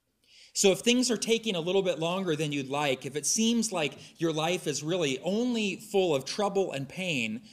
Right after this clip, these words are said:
I want you to know this: God sees you. And I see you too. I see you because I've often felt like that recently after the loss of my mom in March. But I am holding on to this spiritual reality that one day,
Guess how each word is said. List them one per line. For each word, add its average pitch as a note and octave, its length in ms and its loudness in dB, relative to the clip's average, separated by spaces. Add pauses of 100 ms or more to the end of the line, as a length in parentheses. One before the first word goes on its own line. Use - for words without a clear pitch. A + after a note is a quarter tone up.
(160)
I D#3 100 -2
want F#3 220 -4
you F#3 60 -8
to F#3 100 -2
know E3 160 -2
this: B2+ 260 -4
God D3+ 400 -6 (220)
sees C#3 420 -4
you. G#2 160 -14 (840)
And D#3 120 -4
I G3 160 0
see G#3 200 0
you G#3 160 -2
too. - 400 -6 (840)
I A3 200 4
see C4+ 340 4
you F#3+ 80 4
because E3+ 400 -2
I've G3+ 220 0
often G#3 460 -2
felt - 300 -6
like B2+ 220 -4
that B2+ 260 -8
recently B2+ 640 -4
after D3 280 -4
the C3+ 100 -2
loss C3 380 0
of C#3 60 -6
my B2 140 -2
mom B2 360 -4
in A#2 100 -8
March. B2+ 500 -6 (920)
But D3+ 120 -2
I G3 100 0
am G3+ 80 0
holding A#3+ 480 -2
on F#3 320 -4
to E3+ 300 -4
this C#3 220 -4
spiritual G#3 520 -4
reality D3 500 -2
that B2 160 -4
one G3 380 0
day, E3+ 480 -2